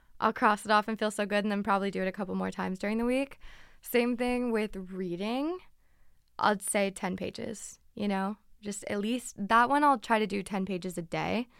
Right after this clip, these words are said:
So I prioritize it by either putting it in my week or giving myself a really tiny, um, task for it, like one page,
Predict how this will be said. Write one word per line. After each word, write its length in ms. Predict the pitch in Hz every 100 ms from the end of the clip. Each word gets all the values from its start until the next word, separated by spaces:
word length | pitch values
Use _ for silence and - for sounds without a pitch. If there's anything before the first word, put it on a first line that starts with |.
| - _
So 240 | - - 226
I 140 | 208
prioritize 680 | 226 233 220 226 247 262 262
it 220 | 277 262
by 140 | - 214
either 200 | 208 196
putting 200 | 214 226
it 60 |
in 60 | 247
my 120 | 214
week 320 | 180 196 220 -
or 100 | 208
giving 260 | 202 208
myself 320 | 208 202 196
a 60 | 196
really 260 | 185 196 196
tiny, 480 | - 185 190 190 - - - - -
um, 440 | 196 190 175 180 - - - - -
task 360 | - 202 180 -
for 220 | - -
it, 120 | - -
like 160 | 208 202
one 240 | 196 196
page, 440 | 190 190 180 175